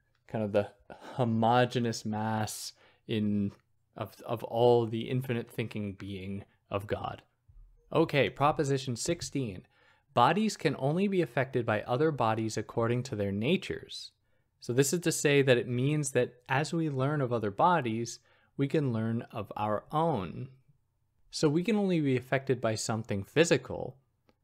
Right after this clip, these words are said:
by its existing physically and taking up space,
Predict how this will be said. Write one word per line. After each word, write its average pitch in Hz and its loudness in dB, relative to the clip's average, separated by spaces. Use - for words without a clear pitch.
by 123 2
its 131 -2
existing 117 0
physically 107 0
and 104 -2
taking 107 -6
up 90 -10
space, 135 -2